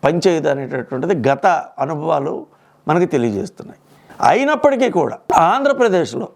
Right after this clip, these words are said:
ప్రభుత్వ వ్యతిరేక ఓటు అనేటటువంటిది కన్సాలిడేట్ అవ్వడం కోసం, ఒక మూడ్ క్రియేట్ చేయడం కోసం, అలాగనే కేంద్రంలో ఖచ్చితంగా ప్రధాని మోడీ మూడవసారి కూడా గెలవబోతున్నటువంటి అనుకూల వాతావరణంలో ఖచ్చితంగా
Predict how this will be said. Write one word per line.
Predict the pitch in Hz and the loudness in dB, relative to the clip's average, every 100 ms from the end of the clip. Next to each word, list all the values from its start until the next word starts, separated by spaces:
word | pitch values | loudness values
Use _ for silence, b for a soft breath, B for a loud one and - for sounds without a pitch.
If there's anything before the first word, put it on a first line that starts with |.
| 175 | 2
ప్రభుత్వ | 202 247 294 - 277 | 4 2 0 2 4
వ్యతిరేక | 214 208 233 233 226 240 220 - - 170 | 4 2 2 2 2 0 0 -2 2 4
ఓటు | 220 170 - 165 | 4 -2 0 2
అనేటటువంటిది | 226 262 254 233 214 202 - 190 214 - | 2 2 2 2 0 0 -4 -6 -6 -2
కన్సాలిడేట్ | 190 220 247 247 233 226 190 | -2 2 2 2 0 -2 -4
అవ్వడం | 180 170 160 | -6 -10 -8
కోసం, | 151 - 185 202 - 180 | -8 -8 -12 -8 0 2
ఒక | 247 180 170 | 2 2 2
మూడ్ | 269 320 226 | 2 2 0
క్రియేట్ | 240 226 196 202 | 2 2 0 -4
చేయడం | 180 160 151 | -6 -6 -8
కోసం, | 147 131 208 - - | -10 -8 -12 -4 2
అలాగనే | 175 269 269 254 170 - - | 4 4 2 0 -2 -6 2
కేంద్రంలో | 175 185 240 240 226 226 202 - | 4 4 2 0 2 2 0 -4
ఖచ్చితంగా | 170 160 202 220 214 214 - 160 | -6 -4 -4 0 2 0 0 0
ప్రధాని | 170 247 254 196 - - 165 | 4 2 2 -4 -4 -2 2
మోడీ | 190 208 147 - - 170 | 4 2 0 -2 2 4
మూడవసారి | 247 285 262 262 226 175 | 6 4 2 2 2 -2
కూడా | 208 202 147 - 143 | 2 2 0 -2 2
గెలవబోతున్నటువంటి | 175 214 185 196 196 165 180 170 170 - 160 147 - - - | 2 2 -2 -4 -6 -10 -8 -8 -8 -6 -6 -6 -12 -4 0
అనుకూల | 202 240 254 240 196 | 0 2 2 2 0
వాతావరణంలో | 185 185 202 185 170 180 190 269 - - | 0 0 0 0 -4 -6 -6 -8 -10 0
ఖచ్చితంగా | 220 226 269 311 277 | 2 4 2 4 4